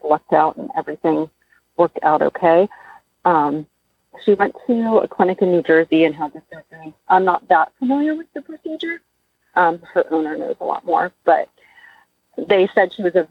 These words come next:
very good candidate and it was worth doing. And she went from a mare that wanted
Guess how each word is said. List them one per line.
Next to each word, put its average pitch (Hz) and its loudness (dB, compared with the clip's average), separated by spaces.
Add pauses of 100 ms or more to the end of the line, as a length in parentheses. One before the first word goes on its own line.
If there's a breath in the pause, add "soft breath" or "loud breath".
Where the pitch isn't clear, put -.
very 180 2
good 175 -4
candidate 214 -2 (260)
and 175 -8
it 170 -12
was 180 -8
worth 160 -6 (100)
doing. 180 -4 (380)
And 165 2 (180)
she 185 0
went 175 0 (160)
from 160 0 (460 soft breath)
a 190 4
mare 175 2
that 165 0
wanted 160 -4